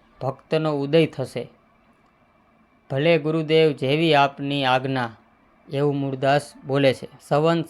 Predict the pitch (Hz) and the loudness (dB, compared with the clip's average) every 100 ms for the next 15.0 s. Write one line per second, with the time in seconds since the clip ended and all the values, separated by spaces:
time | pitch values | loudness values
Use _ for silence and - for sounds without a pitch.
0 | - 147 - 151 - 160 160 - 147 151 | -6 -4 0 0 0 -2 -2 -2 -4 -2
1 | 156 156 165 147 147 156 160 160 160 151 | -4 -4 -6 -4 -2 0 0 0 0 0
2 | 139 139 147 151 147 147 143 131 139 143 | -2 0 4 2 0 -6 -4 -2 -4 -4
3 | 147 147 147 143 135 139 143 147 - _ | -6 -4 -2 -4 -6 -2 0 0 -4 _
4 | _ _ _ - 147 160 170 160 139 131 | _ _ _ -6 0 2 2 0 -2 -2
5 | 151 160 156 143 147 143 143 139 131 139 | -2 -2 -2 -2 -2 -2 -2 -2 -4 -2
6 | 151 143 - 180 180 135 - _ _ _ | -2 -2 2 4 4 0 -12 _ _ _
7 | _ - 139 156 160 156 151 147 - 147 | _ -4 0 0 0 2 2 0 0 -2
8 | 147 143 147 175 170 143 - _ _ - | 0 4 6 6 6 0 -6 _ _ -4
9 | 139 147 165 160 160 156 165 165 147 143 | -2 -2 0 2 2 2 2 2 0 -4
10 | 131 139 156 165 147 143 - 143 135 131 | -4 -2 2 2 2 -2 -4 -4 -2 -2
11 | 147 - 147 147 135 131 135 147 147 - | -2 -2 -4 -2 -4 -4 2 2 2 -6
12 | _ _ _ - 156 156 156 151 135 135 | _ _ _ -4 0 2 2 2 -2 -2
13 | 135 131 135 165 - _ _ _ - 131 | -2 -4 0 0 -2 _ _ _ -8 -2
14 | 139 139 135 131 127 120 123 123 - | 2 2 2 -2 -4 -2 -2 -2 -6